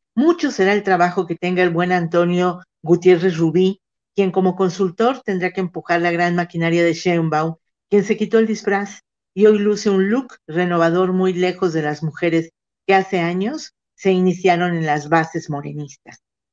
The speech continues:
El partido del presidente ha ratificado su gran simulación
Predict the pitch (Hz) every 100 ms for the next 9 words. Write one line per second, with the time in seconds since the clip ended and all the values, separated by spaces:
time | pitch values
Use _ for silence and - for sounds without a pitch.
0 | _ _ _ - 240 294 294 339 311 254
1 | 190 - 202 214 196 196 196 _ _ _
2 | - 247 269 254 233 - 208 202 202 202
3 | 180 190 185 196 170 165 165 196 185 185